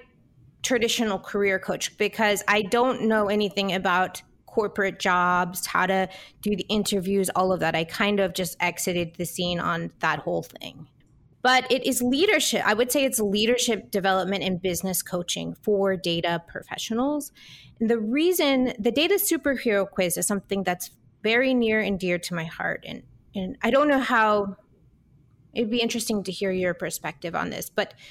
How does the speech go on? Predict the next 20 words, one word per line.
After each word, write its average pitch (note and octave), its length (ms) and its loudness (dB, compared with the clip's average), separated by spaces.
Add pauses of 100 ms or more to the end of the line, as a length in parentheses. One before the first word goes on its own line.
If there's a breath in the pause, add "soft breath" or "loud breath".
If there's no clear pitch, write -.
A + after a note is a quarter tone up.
(220 loud breath)
coming D#4 280 2
in G3+ 540 2
to A#3+ 100 -2
the G#3+ 100 -2
data F#3+ 300 0
field, F3 460 -2 (200)
especially G3+ 520 -2
back, E3+ 420 0 (160)
I F3+ 120 -4
don't F3+ 180 -2
know, F3 260 -2
eight F3 220 -6
years E3+ 240 -4
ago E3+ 160 -4
or E3 120 0
whatever, E3 480 -4 (540 loud breath)
uh, F3 420 -2
nine F3 240 -2
years E3 220 -4
ago, E3 240 -6